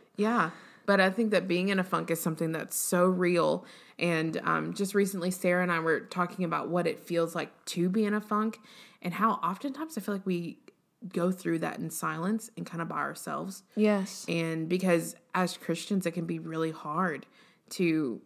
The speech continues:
Speaker 1: to be in a funk, but you don't want people to know that you're in a funk 'cause you're like, "I've got Jesus. I'm as happy as I can ever be."
Speaker 2: Yeah, or,
Speaker 1: Um,
Speaker 2: "What's wrong with me? I've got
Speaker 1: Right.
Speaker 2: Jesus, but I still feel this way right now."
Speaker 1: Yes.
Speaker 2: And I think it's important that we do a disclaimer here that mental health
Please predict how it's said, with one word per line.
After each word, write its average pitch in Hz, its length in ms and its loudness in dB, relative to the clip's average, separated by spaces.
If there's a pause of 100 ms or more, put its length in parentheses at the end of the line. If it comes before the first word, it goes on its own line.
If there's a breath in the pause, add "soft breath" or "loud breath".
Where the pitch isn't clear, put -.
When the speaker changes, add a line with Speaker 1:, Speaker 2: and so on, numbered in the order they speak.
(100)
Speaker 1:
to 214 100 2
be 190 280 4
in 196 100 2
a 196 80 2
funk, 180 320 4
but 185 160 -2
you 190 60 4
don't 185 100 4
want 165 160 0
people 180 240 -2
to - 20 -4
know 165 200 2
that 202 200 2
you're 196 120 2
in 180 40 2
a 185 60 0
funk 175 260 0
'cause - 160 -8
you're 180 80 0
like, 165 240 -2
"I've 233 160 0
got 208 220 -2
Jesus. 214 400 0
I'm 196 160 0
as 190 140 -2
happy 220 260 -2
as 214 80 -4
I 190 80 -4
can 185 140 -6
ever 196 260 -4
be." 190 420 -2 (220 loud breath)
Speaker 2:
Yeah, 214 320 4
or, 196 120 8
Speaker 1:
Um, 196 100 6
Speaker 2:
"What's 285 240 6
wrong 294 240 6
with 254 160 2
me? 156 360 0
I've 226 220 0
got 202 160 4
Speaker 1:
Right. 196 180 6
Speaker 2:
Jesus, 208 280 2
but 185 120 2
I 185 80 -2
still 190 240 2
feel 160 220 2
this 165 180 0
way 139 160 -2
right - 200 0
now." - 400 -10
Speaker 1:
Yes. 208 580 2
Speaker 2:
And 226 140 8
I 240 80 8
think 302 180 2
it's 277 160 2
important 196 320 6
that 180 100 4
we 175 120 2
do 175 140 2
a 170 60 4
disclaimer 160 520 0
here 87 360 -6 (240)
that 175 320 2
mental 196 340 2
health 170 300 0